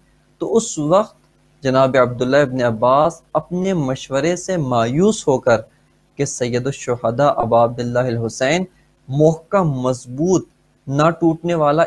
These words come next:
इरादा कर चुके हैं और अब किसी कीमत पर भी मशवरा कबूल नहीं करेंगे, लिहाजा ये फ़ौरन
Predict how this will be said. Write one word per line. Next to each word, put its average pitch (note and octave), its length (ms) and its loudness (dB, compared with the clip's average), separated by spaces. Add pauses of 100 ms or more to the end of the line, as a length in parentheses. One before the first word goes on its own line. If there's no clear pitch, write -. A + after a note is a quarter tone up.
इरादा B2 420 2
कर G3+ 180 -2
चुके F3 320 -8
हैं C#3+ 240 -4 (400)
और E3+ 300 0
अब A3 240 0 (140)
किसी G#3 360 -4
कीमत E3+ 520 -2
पर D3+ 140 2
भी F3+ 160 -4
मशवरा C#3+ 500 -2
कबूल D3+ 480 -2 (320)
नहीं B2+ 280 -4
करेंगे, A2 460 -4 (280)
लिहाजा E3 420 0
ये F#3 280 -2
फ़ौरन D3+ 460 0